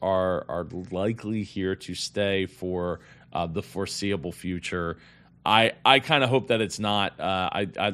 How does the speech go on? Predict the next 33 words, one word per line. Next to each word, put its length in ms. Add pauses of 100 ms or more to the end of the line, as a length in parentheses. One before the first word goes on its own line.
I 120
like 240
the 100
idea 240
of 120
com-, 220
uh, 240
competition 760
and 140
hopefully 540 (260)
not 220
having 220
to 60
go 180
through 180
a 60
bunch 300
of, 220
uh, 360 (380)
investigations 920
and 140
things 220
of 60
that 160
nature 400
into, 540
to 120
them 200
being 300
anti-competitive 1500
with 200
each 180
other, 320